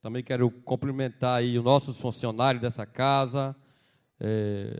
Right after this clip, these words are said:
Anthony Alencar, o assessor do deputado João Bacelar, seja bem-vindo a essa casa. O público presente aí,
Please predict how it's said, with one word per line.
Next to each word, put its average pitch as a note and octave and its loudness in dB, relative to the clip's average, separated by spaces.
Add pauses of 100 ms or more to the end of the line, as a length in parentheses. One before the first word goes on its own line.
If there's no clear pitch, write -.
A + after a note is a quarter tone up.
Anthony B2+ -2
Alencar, B2 -2
o A#2+ -2
assessor A#2+ -2
do A2+ -2
deputado A2+ -4 (120)
João A2+ -4
Bacelar, A#2 -2 (240)
seja A#2 -2
bem-vindo A2 -4
a - 0
essa G#2 -6
casa. B2+ -4 (1300)
O B2 0
público C3 0
presente A#2+ -4
aí, C3 -4